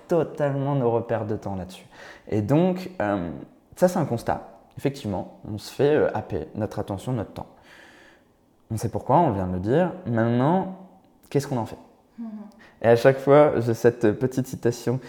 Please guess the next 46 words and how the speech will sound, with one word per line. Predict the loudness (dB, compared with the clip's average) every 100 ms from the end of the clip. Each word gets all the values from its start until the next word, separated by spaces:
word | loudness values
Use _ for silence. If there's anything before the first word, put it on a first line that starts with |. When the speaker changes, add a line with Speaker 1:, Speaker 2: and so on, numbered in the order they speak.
| -20 -14 -6
Speaker 1:
euh, | -4 -2
cette, | 0 -2 -2
ce | -4
petit | -4 -2 2
extrait | 2 4 4
de | 4
ton | 4 2
podcast | 2 2 0 0
où | -6
tu | -6
dis, « | -4
C'est | 0
pas | 2 2
ce | 2
qui | -2
nous | -2
arrive, | -2 -2 -2
c'est | -2 -8
ce | -10
qu'on | -10 -8
en | -8
fait. » | -8 -10 -10 -18 -20 -20 -2 2
Eh |
ben, | 6 6 6 2 0
qu'est-ce | -2 0
qu'on | 0
en | 0
fait | 0 -4
de |
ça ? | -2 -6 0
Est-ce | 0 0
qu'on | 0 0
se |
dit, « | 2 0 -2 -8 -8 -8 0
Oh |
là | 2
là, | 4 2
c'est | -2
monstrueux, | -4 -4 -6 -4 0 0 -2
je | -4 -4
perds | -2 -2 0
une | 0 0
heure | 0
quarante | -2 0 0 -4 -2
par | -4 -2
jour, | -8 -4 0 0 0 -6